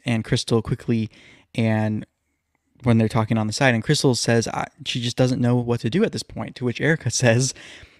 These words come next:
"Just don't egg Sutton on anymore," which I think is wise because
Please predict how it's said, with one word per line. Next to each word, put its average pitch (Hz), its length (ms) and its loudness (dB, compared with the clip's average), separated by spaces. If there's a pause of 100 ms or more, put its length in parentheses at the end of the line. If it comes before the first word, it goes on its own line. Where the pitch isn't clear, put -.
(100)
"Just 117 380 4
don't 120 300 4
egg 117 320 0
Sutton 113 400 -2
on 208 200 4
anymore," 110 380 4
which 107 260 -2
I 147 120 2
think 135 260 2
is 120 220 0
wise 117 340 2
because 117 420 0